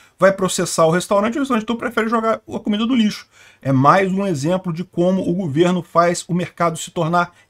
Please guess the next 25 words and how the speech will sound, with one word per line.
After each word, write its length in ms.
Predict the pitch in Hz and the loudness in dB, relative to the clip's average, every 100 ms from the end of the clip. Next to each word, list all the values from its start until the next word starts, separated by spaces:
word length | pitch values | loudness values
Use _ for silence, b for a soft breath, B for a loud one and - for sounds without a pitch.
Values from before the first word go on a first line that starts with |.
| - | 0
ineficiente, 960 | 247 233 226 220 - 185 190 180 - b b b - | 4 2 0 -4 -6 -4 -4 -6 -10 b b b 0
causa 460 | 185 196 196 185 | 4 4 4 0
problemas 920 | 185 - 214 147 151 180 196 190 180 | -2 0 2 4 2 2 2 0 -2
para 420 | - 165 175 175 160 | -2 0 2 0 -2
a 40 | |
distribuição 680 | 151 - 175 156 147 160 165 | -6 -8 -4 -4 -4 -4 -6
de 80 | |
comida. 400 | 165 151 127 113 B B B 170 | -4 0 0 -2 B B B 0
Mas 400 | 175 160 165 240 | 0 0 2 2
a 80 | |
pior 480 | 269 - 233 240 254 | 2 0 2 4 4
medida 640 | 240 233 123 156 208 135 120 | 2 2 -2 0 0 0 0
que 100 | 220 | -2
o 60 | |
governo 420 | 185 156 202 208 208 - | -2 -2 2 2 2 -2
toma 440 | 202 202 175 117 - | 2 4 4 0 0
para, 420 | 190 196 190 - _ _ _ _ - | 0 2 0 -4 _ _ _ _ -2
é, 180 | 151 147 | 0 2
causar 520 | 226 220 160 180 202 | 4 4 4 4 2
fome 480 | - - 185 190 165 | -2 -6 -2 0 -2
nas 160 | 151 | -2
pessoas 560 | - 147 - 214 214 - b b - | -4 -6 -4 -2 -2 -4 b b 0
é 100 | 254 | 2
essa 180 | 262 277 | 2 0
daqui, 380 | 269 254 269 | 0 0 -2